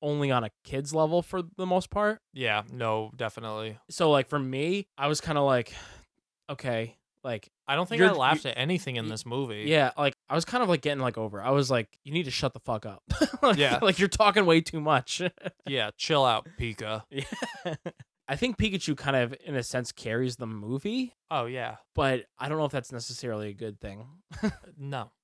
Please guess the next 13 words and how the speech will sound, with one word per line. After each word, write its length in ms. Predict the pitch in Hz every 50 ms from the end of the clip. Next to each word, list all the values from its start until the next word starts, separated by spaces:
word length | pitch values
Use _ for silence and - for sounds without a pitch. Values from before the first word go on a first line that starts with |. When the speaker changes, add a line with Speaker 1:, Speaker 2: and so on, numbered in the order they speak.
| _ _ - - - - - - 165 165 302 202 208 - 175
Speaker 2:
It's 220 | 139 - - -
not. 400 | 139 135 139 123 110 - 226 - - - -
It's 160 | 120 - -
not 220 | 135 127 135 143 135
a 40 | 117
good 240 | 113 110 107 98
thing. 380 | - 110 110 107 107 110 110 110 - - - 180 147
Speaker 1:
<sighs> 240 | 139 139 127 135 143
Yeah. 440 | 151 143 135 131 123 117 113 110 - _ _ _ _ _ - 139 165 185 220 247 269 254 233
Speaker 2:
I 1000 | 226 226 226 226 220 226 226 220 220 220 220 220 220 214 214 214 214 214 208 185 151 131 120 - -
don't 460 | 160 165 170 175 180 180 175 165 - _
even 640 | - 151 156 147 151 160 156 151 147 143 139 139 139
know 800 | 139 143 139 139 139 139 139 135 135 135 135 135 135 135 131